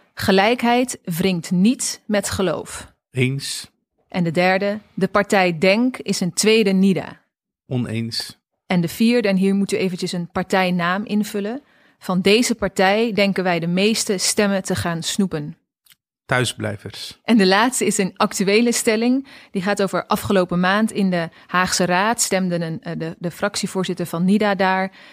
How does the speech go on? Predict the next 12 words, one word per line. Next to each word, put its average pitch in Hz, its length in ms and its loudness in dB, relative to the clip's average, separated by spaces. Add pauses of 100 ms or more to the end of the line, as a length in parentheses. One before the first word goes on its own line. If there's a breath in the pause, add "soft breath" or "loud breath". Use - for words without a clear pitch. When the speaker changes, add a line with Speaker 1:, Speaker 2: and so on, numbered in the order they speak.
(140 loud breath)
Speaker 1:
tegen 202 320 4
het 185 120 2
zogenoemde 175 600 0
actieprogramma 170 920 -6 (380)
Queer. 214 400 2
En 180 120 -2
dat 170 120 -2
had 170 140 -4
als 160 200 -6
doel 196 340 2
het 175 120 -6
vergroten 190 680 2